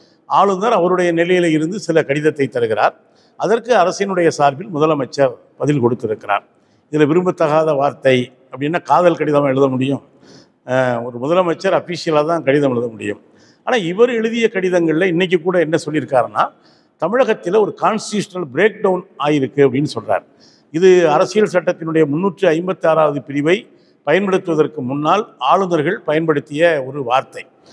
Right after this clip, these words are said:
இப்பொழுது எஸ் ஆர் பொம்மை அவர்களுடைய வழக்கில, கர்நாடக முதல்வராக இருந்த எஸ் ஆர் பொம்மையை அஹ், அன்றைக்கு குடியரசுத் தலைவர் கலைத்தார். அந்த வழக்கில் உச்சநீதிமன்றம், "அப்படியெல்லாம் நீங்க நினைச்ச உடனே கலைக்க முடியாது,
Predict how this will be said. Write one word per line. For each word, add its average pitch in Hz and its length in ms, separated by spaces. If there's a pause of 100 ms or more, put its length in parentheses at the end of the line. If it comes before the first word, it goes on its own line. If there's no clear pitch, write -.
(220)
இப்பொழுது 208 440
எஸ் 185 260
ஆர் 214 140
பொம்மை 180 320
அவர்களுடைய 147 500
வழக்கில, 139 460
கர்நாடக 147 460
முதல்வராக 139 480
இருந்த 127 420 (320)
எஸ் 147 260
ஆர் 175 140
பொம்மையை 135 600 (540)
அஹ், 143 340
அன்றைக்கு 151 500
குடியரசுத் 175 460
தலைவர் 143 340
கலைத்தார். 127 540 (520)
அந்த 202 460
வழக்கில் 175 560
உச்சநீதிமன்றம், 175 720
"அப்படியெல்லாம் 170 460
நீங்க 156 280
நினைச்ச 175 200
உடனே 160 260
கலைக்க 151 300
முடியாது, 127 640